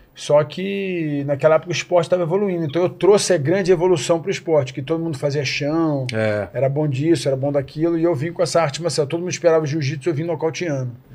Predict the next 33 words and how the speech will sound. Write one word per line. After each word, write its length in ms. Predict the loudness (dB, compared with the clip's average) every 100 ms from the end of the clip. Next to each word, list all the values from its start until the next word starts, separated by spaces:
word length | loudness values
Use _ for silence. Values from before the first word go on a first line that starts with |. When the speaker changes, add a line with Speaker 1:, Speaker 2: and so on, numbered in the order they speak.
| -20 -20 _ _
Speaker 1:
Aí 100 | -10
foi 140 | -6 -6
quando 240 | -6 -6
me 100 | -6
chamaram 460 | -4 -2 -2 -2 -2
de 80 |
O 60 | -6
Fenômeno. 560 | -2 -2 0 -4 -6 -10 -8
Speaker 2:
Exato. 480 | -8 -4 -6 -6 -16 _ _ -2
Isso 140 | 0
Speaker 1:
É. 20 | 2
Speaker 2:
foi 100 | 0
que 140 | 0
ano? 400 | 0 0 -4 -8 -14
Do 120 | -6 -2
Speaker 1:
Mil 80 | -2
novecentos 400 | -4 -6 -6 -4
e 20 |
noventa 440 | -4 -4 -6 -6
e 720 | -8 -6 -8 -10 -10 -10 -10 -10
seis. 760 | -10 -10 -8 -8 -8 -12 -12 -6
Speaker 2:
Noventa 280 | -4 -2 -4
e 40 |
seis. 560 | -6 -8 -8 -10 -14 -16
Speaker 1:
É. 40 | _ _ _ _ _ -4
Speaker 2:
E 80 |
daí 180 | 0 0
pra 160 | 0 -8
frente? 460 | -4 -2 -2 -4
Speaker 1:
Aí 120 | -4 -2
dali 240 | -2 -2
pra 160 | -4 -4
frente 640 | -6 -8 -8 -8 -8